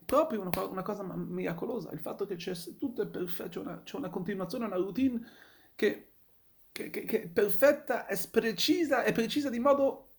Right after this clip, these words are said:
infinito, in modo... Questo è un, il più grande miracolo divino che noi possiamo avere, possiamo avere.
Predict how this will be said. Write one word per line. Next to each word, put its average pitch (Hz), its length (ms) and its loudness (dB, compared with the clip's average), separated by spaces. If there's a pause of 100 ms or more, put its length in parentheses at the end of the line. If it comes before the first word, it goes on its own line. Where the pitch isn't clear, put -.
(120)
infinito, 311 600 2
in - 80 -6
modo... 269 420 4 (500)
Questo - 440 -8
è 208 100 -6
un, 185 220 -4
il 170 80 -10
più 175 100 -2
grande 202 240 -2
miracolo 185 380 -4
divino 165 260 -2
che 147 60 -4
noi 170 100 -2
possiamo 170 300 -2
avere, 202 280 -2 (300)
possiamo 170 280 -2
avere. 208 280 -2